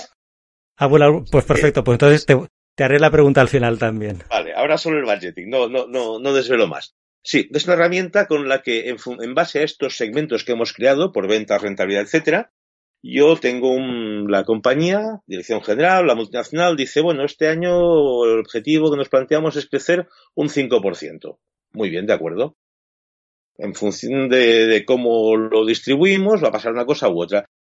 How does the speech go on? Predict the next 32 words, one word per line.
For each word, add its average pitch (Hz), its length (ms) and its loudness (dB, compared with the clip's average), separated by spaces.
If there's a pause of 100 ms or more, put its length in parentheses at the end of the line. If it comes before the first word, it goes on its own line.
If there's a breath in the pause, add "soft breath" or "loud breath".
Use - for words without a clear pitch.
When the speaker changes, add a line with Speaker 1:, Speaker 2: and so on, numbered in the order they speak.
(160)
Speaker 2:
¿Qué 170 100 2
pasa 165 240 0
habitualmente? 139 640 -2
Que 90 240 -10
es 107 120 -10
aquello 131 320 -2
de 110 420 0
levantas 117 440 -2
el 131 100 -4
dedo, 131 200 0
miras 120 220 -2
por 123 100 -2
donde 117 140 -4
sopla 123 220 0
el 135 40 -2
viento 156 260 2
y 151 40 2
dices, 117 260 -4
"Ah, 143 120 0
pues 101 120 -6
viene 135 200 -2
por 107 140 -2
aquí. 101 340 -4
Pues 98 200 -10
si 123 80 -6
es 117 80 -6
un 131 120 -6
cinco, 143 260 0
pues 120 120 -4
será 135 100 0
un 101 60 -6
cinco". 90 340 -12